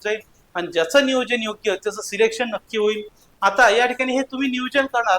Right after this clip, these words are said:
परंतु तुमच्याकडे अभ्यासाचं साहित्य असणं आवश्यक आहे. तुम्ही जर पुस्तकं जर पहिल्यांदा वाचले नसतील, तर पुस्तक वाचा. आणि ज्यांनी आता पहिल्यांदा अभ्यास केलेला आहे, आता तुम्हाला तुमचे वरचे लेवलचे मार्क वाढवायचे आहेत,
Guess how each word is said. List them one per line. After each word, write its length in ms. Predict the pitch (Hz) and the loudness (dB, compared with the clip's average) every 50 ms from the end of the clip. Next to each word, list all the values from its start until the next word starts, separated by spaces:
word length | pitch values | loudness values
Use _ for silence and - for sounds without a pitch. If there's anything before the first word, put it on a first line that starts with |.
| - - | 2 0
परंतु 260 | 233 233 240 - 269 | 0 0 0 -4 -10
तुमच्याकडे 440 | 262 254 240 - 262 262 269 262 240 | -10 -12 -8 -6 -6 -4 0 2 2
अभ्यासाचं 500 | 202 - 220 233 226 - 247 - 269 254 | 2 2 2 0 0 0 -2 -6 -6 -6
साहित्य 420 | - - 202 220 - - 247 226 | -4 -4 -4 -4 -2 -2 -2 -2
असणं 220 | 202 - - 208 | -2 -2 0 0
आवश्यक 360 | 175 160 151 - - 165 - 139 | 0 0 0 -4 -8 -6 -2 -2
आहे. 100 | 127 131 - _ _ _ _ _ _ - | -2 -4 -6 _ _ _ _ _ _ -8
तुम्ही 140 | 220 247 | -6 0
जर 160 | 226 254 262 254 | 2 2 2 2
पुस्तकं 460 | - 226 208 - - 247 233 240 240 | 0 -4 -8 -4 -2 0 2 4 4
जर 160 | 240 254 247 | 4 2 2
पहिल्यांदा 420 | 247 240 214 214 226 233 233 247 | 2 2 2 2 2 2 2 2
वाचले 300 | 240 226 214 - - 233 | 2 2 2 2 0 -4
नसतील, 300 | 226 226 196 - - 240 - 254 | -8 -8 -10 -10 -12 -4 -2 0
तर 60 | 247 | 0
पुस्तक 340 | 247 247 190 - - 254 247 240 | 0 -2 -8 -6 -4 -4 -2 0
वाचा. 280 | 233 226 220 240 240 233 233 - - - _ _ - | 0 0 2 2 0 0 -2 -6 -16 -20 _ _ -2
आणि 160 | 220 240 254 | -2 0 2
ज्यांनी 300 | 196 226 214 226 254 254 | 2 2 2 2 2 0
आता 180 | 247 247 269 | 0 0 0
पहिल्यांदा 600 | 262 - 220 214 214 226 240 247 247 269 269 277 277 - - _ _ _ _ _ _ _ _ _ _ _ _ _ _ _ _ _ _ _ _ _ _ _ _ _ _ _ _ _ _ _ - | 2 4 4 4 4 4 4 4 6 6 6 6 4 0 -6 _ _ _ _ _ _ _ _ _ _ _ _ _ _ _ _ _ _ _ _ _ _ _ _ _ _ _ _ _ _ _ 6
अभ्यास 380 | 202 208 - 247 247 247 247 | 6 8 8 8 6 6 4
केलेला 300 | - 240 240 240 240 240 | 2 2 2 4 6 6
आहे, 140 | 220 175 175 185 - _ _ _ _ - | 6 4 4 -2 -8 _ _ _ _ 0
आता 160 | 214 233 262 | 2 4 2
तुम्हाला 340 | 262 262 262 254 269 262 277 | 2 2 0 0 2 2 2
तुमचे 320 | 269 - 247 233 - 277 | 2 0 -4 -4 -2 -2
वरचे 480 | 262 220 220 220 - - - - 285 269 | 2 4 4 4 4 4 2 0 2 4
लेवलचे 380 | 269 269 262 262 269 - 277 | 6 6 6 4 2 -2 -2
मार्क 240 | 254 247 220 226 226 - | 2 4 4 4 4 4
वाढवायचे 420 | 240 233 233 240 233 240 - 240 233 | 2 2 4 2 0 0 0 0 0
आहेत, 120 | 233 | 0